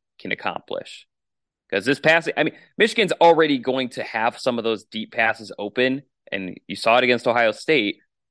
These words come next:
but because teams are so focused on stopping the run and making sure that they're not getting bullied in, in the trenches, there are gonna be some opportunities to complete some big passes downfield. And so I think, to me, that's, like, the next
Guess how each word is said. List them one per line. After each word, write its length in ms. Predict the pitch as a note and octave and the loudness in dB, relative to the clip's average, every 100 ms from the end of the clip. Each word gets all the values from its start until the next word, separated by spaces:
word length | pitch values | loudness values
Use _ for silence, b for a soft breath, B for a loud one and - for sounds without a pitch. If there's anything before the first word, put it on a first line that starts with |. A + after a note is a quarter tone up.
| _ _ | _ _
but 120 | A#2 A2+ | -6 -4
because 460 | A2+ - D3+ C#3+ | -4 2 2 2
teams 300 | - D3+ C3 | -2 0 0
are 80 | A#2 | -2
so 260 | - B2 B2 | -2 0 0
focused 460 | A#2 A#2+ A#2+ A#2 | 0 -2 -2 -8
on 80 | A2 | -8
stopping 400 | - G#2+ - F#2 | -4 -4 -4 -8
the 80 | F2+ | -2
run 340 | C#3+ D3+ C#3+ | 2 2 2
and 100 | A#2 | 0
making 260 | A2 G#2 A2 | -2 -4 -6
sure 180 | - G#2+ | -4 -4
that 160 | G#2 | -4
they're 80 | G#2 | -4
not 240 | G#2 G#2 | -2 -2
getting 320 | - G2+ F#2+ - _ _ _ - G#2+ | -2 -4 -4 -12 _ _ _ -20 -14
bullied 420 | - A#2+ A#2+ A2+ G#2 | 0 2 2 0 -2
in, 160 | G2+ - | -6 -6
in 120 | G#2+ | -6
the 80 | - | -4
trenches, 680 | - C3+ C#3+ G#2 F2+ - _ _ _ _ | -2 -2 -2 -8 -8 -14 _ _ _ _
there 240 | G#2+ C3 B2+ | 2 6 8
are 160 | D#3 | 6
gonna 160 | D3 C#3 | 4 2
be 160 | C#3 | 0
some 160 | C3 B2+ | -2 0
opportunities 720 | A#2 - - C3 B2 G#2 G2 | -2 -2 -6 -4 -2 -4 -6
to 120 | - | -10
complete 440 | - G2+ - B2+ - | -12 -10 -2 -2 -2
some 220 | G#2+ F#2+ | -8 -2
big 220 | A#2 G#2 | -2 -2
passes 640 | - G#2+ G#2+ - F#2+ - _ _ _ - | -2 -2 -2 -6 -10 -10 _ _ _ -6
downfield. 760 | G#2+ G2+ F#2 - G#2+ A#1+ - - _ _ _ _ | -2 -2 -6 -4 -2 -2 -6 -16 _ _ _ _
And 260 | A#2 A#2 A2 | -2 -2 0
so 100 | B2+ | 2
I 100 | B2 | 2
think, 260 | B2+ D3+ - | 2 -2 0
to 100 | C3 | 0
me, 200 | C#3+ C3+ | 2 4
that's, 300 | B2 B2+ - | 2 2 0
like, 220 | B2 - | -2 -2
the 100 | A2 | -4
next 600 | G#2+ A2+ - - - | 0 0 -2 -10 -20